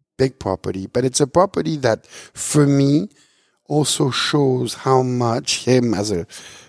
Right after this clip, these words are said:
born and raised Californian, me as a born and raised Swiss, want to try to buy in the Texas culture and, and, and, and try to pretend we are Texans. We'll never be, we know.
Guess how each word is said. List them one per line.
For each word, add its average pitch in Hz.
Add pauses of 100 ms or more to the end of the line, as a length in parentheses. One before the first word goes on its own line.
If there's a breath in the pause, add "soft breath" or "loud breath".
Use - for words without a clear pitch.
(120 loud breath)
born 120
and 120
raised 117
Californian, 113
me 117
as 107
a 107
born 110
and 107
raised 101
Swiss, - (1300 soft breath)
want 127
to -
try 110 (140)
to 117
buy 107
in 107
the 98
Texas -
culture - (240)
and, 120
and, 113
and, 107
and 113
try 110
to 117 (440 soft breath)
pretend 110
we 98
are 78
Texans. -
We'll 139
never 139
be, 139
we 127
know. 92